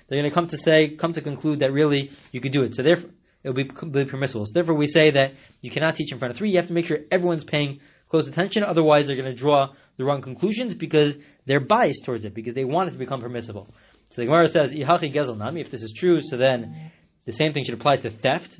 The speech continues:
to the other illicit, uh, the, to the other strong desire with regards to theft. So the Gemara answers,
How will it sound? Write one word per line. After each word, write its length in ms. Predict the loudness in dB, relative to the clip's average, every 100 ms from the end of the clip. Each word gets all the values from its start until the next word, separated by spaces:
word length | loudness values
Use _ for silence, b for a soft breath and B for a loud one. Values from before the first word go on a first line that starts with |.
| -10
to 100 | -6
the 120 | -2
other 360 | 0 2 2
illicit, 600 | -2 -2 0 2 0 -2 b b b b b _ _
uh, 220 | 2 2
the, 140 | 2 -2 -6 -6
to 80 | -2
the 120 | 2
other 420 | 4 6 6 4
strong 400 | 0 -2 -2 -2
desire 400 | -4 -2 0 -2
with 120 | -2
regards 240 | -4 -4 -6
to 100 | -6
theft. 260 | -6 -6
So 480 | -10 _ _ _ -8
the 20 |
Gemara 200 | -2 0
answers, 440 | 0 4 6 4